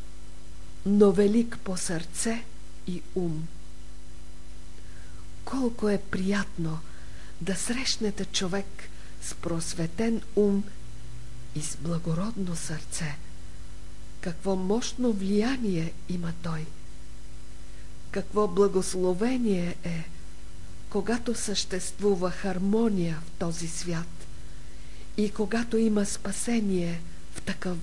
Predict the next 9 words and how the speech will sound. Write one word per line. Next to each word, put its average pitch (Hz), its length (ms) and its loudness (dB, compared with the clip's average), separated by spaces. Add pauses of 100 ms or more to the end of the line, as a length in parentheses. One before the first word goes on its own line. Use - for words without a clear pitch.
дом. 165 400 0 (1600)
Тук - 340 0 (260)
е 175 100 0
Христос. - 1040 -2 (4000)
Дървото, 185 600 4
за 220 180 0
което 202 380 0
ви 180 120 0
говоря 170 600 -2